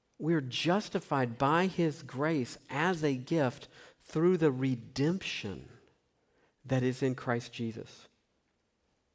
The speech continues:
Now, you know,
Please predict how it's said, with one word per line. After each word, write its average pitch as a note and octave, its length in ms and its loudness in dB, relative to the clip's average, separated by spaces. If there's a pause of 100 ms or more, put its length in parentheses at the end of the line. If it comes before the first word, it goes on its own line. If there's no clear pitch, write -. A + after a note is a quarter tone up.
(800)
Now, C#3+ 280 4 (2750)
you C#3 140 0
know, G#2 280 0